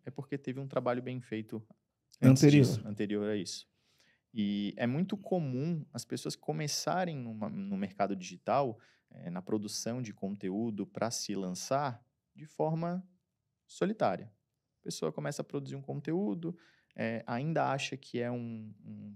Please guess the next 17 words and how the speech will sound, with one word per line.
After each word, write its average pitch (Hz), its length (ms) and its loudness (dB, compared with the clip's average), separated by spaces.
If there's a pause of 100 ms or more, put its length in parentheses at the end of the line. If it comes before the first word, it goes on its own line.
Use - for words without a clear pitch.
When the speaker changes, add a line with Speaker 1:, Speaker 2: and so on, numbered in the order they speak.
Speaker 1:
player 117 340 2
pequeno, 160 540 -2
tá 131 100 -4
começando 120 480 -6
agora, 139 480 2
não 131 120 -4
tem 131 160 -6
tanta 123 260 -6
autoridade, 127 680 0
notoriedade, 139 760 0
e - 80 0
acaba 160 280 -2
fazendo 156 380 -2
tudo 151 180 -8
por - 200 -18
conta 147 240 -10
própria. 104 420 0